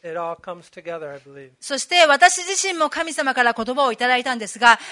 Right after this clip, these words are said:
Speaker 2: あー、それぞれリーダーの言葉と私の言葉がこうつながってるなと感じるんです。
Speaker 1: Last year, uh, I gave us a word at the beginning of the year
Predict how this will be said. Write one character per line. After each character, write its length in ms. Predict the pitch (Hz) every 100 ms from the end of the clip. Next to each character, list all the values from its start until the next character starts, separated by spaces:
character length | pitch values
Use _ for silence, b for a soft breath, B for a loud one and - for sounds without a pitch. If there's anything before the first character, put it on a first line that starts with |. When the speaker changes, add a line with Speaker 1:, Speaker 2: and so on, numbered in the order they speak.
| B B
Speaker 2:
あ 380 | 220 220 220 220
ー、 20 |
そ 140 | 311
れ 80 | 349
ぞ 100 | 339
れ 100 | 285
リ 160 | 262 349
ー 20 |
ダ 80 | 330
ー 60 | 285
の 100 | 247
言 220 | 233 254
葉 100 | 254
と 120 | 240
私 260 | 214 269 285
の 80 | 302
言 100 | 285
葉 180 | 269 240
が 100 | 208
こ 120 | 214
う 40 |
つ 140 | - 269
な 100 | 339
が 120 | 359
っ 100 | 359
て 100 | 359
る 80 | 339
な 180 | 339 339
と 100 | 254
感 200 | 262 247
じ 120 | 254
る 60 | 247
ん 40 |
で 100 | 190
す。 160 | - - b b b -
Speaker 1:
Last 360 | 190 262 - 247
year, 440 | 214 202 185 151
uh, 400 | 180 175 170 170
I 140 | 180 185
gave 180 | 196
us 180 | 196 -
a 60 | 180
word 380 | 175 185 185 180
at 80 |
the 80 | 180
beginning 360 | 175 185 185 185
of 100 | 175
the 60 |
year 360 | 175 175 170